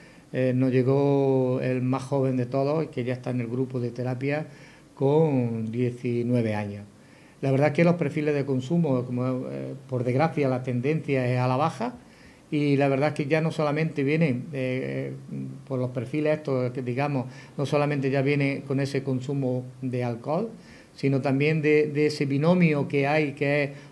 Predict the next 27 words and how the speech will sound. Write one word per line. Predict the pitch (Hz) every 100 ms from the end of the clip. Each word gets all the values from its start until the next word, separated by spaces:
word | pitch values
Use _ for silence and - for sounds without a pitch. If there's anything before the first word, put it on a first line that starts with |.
| -
alcohol, | 131 131 131 147 151 151 147 151 151 -
eh, | 139 139 135
cannabis, | 139 135 135 143 139 139 139
cocaína | 139 131 135 139 135 127
y | 117
juego, | 110 143 156 190 269 - - - - -
porque | 143 143 143 170
la | 165
mayoría | 135 123 127 135 135
de | 135
las | 135
personas, | 135 127 139 135 139 139 - - -
eh, | 131 127 127 123 123 123 131 127 123
sobre | 123 131 123
todo | 123 139
la, | 135 127 127 131
la, | 127 131 131
la | 131 127
gente | 139 127 127
joven, | 135 135 143 139 - - - -
eh, | 123
siempre | 131 135 127 127
está | 131
enganchado. | 123 120 110 110 113
Y | 147
sobre | 131 135 131
todo, | 151 156 170